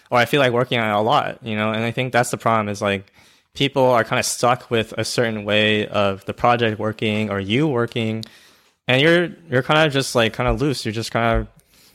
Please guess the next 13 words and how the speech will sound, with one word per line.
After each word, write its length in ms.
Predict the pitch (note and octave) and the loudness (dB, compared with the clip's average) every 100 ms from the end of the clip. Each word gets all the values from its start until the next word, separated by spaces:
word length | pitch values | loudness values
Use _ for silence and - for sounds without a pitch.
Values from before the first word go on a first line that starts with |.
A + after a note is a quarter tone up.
| _ - | _ -4
doing 200 | A2+ B2 | 0 2
whatever 180 | B2 B2+ | 0 0
you 140 | B2 | 0
want. 220 | C3 A#2 | 2 2
And 120 | A#2 A2+ | 2 2
that, 160 | B2+ | 2
that's 340 | C3+ C3+ - - _ _ _ _ - | 2 0 -4 -12 _ _ _ _ -6
supposed 380 | - - D#3 | -2 2 2
to 80 | D#3+ | 2
be 100 | C#3+ | 2
the 80 | B2 | 2
<laughs> 120 | - | 0
freedom 580 | B2+ F#3 - - A#2+ G#2+ | 0 0 0 -2 -2 -4